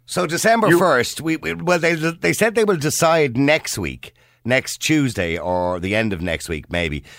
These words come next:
Speaker 1: as to what will be allowed to open and what won't be allowed to open.
Speaker 2: You heard, you heard obviously that the, um, you've heard about Canada, what's going on in Canada.
Speaker 1: Well,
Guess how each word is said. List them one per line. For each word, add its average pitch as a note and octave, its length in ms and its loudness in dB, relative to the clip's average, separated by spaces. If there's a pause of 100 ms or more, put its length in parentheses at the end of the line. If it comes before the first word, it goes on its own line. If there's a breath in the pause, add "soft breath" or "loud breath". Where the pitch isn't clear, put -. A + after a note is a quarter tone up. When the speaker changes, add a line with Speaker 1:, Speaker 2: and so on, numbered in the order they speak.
(220 loud breath)
Speaker 1:
as - 360 -2
to A#2 100 -4
what A#2+ 440 -2
will A2+ 180 -2
be G2+ 120 -2
allowed G#2 380 2
to G#2 120 -4
open F2+ 420 -2
and F2+ 120 0
what F2 180 -2
won't F#2+ 200 -2
be C#2+ 80 -8
allowed A#1 240 -10
to A1+ 100 -10
open. - 220 -20 (300 loud breath)
Speaker 2:
You D3+ 180 4
heard, F3+ 380 0
you D3 180 -10
heard E3+ 360 -2
obviously C3 840 -6
that A#2+ 240 -2
the, G#2+ 320 -6
um, G#2 260 0
you've G#2 140 -12
heard C3+ 160 4
about A#2+ 180 -2
Canada, A#2 340 -2
what's F#2+ 160 -10
going A2 180 -2
on G#2 120 0
in F#2+ 80 -6
Canada. A#2+ 360 -2 (1000)
Speaker 1:
Well, C#3+ 220 0